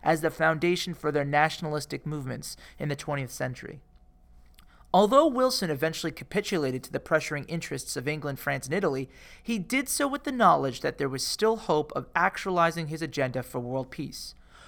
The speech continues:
Wilson reasoned that a League of Nations would create the platform to eventually push for the goals in his fourteen points.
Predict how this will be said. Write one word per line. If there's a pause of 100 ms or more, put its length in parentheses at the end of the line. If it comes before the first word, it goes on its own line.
Wilson
reasoned
that
a
League
of
Nations
would
create
the
platform
to
eventually
push (180)
for
the
goals
in
his
fourteen
points.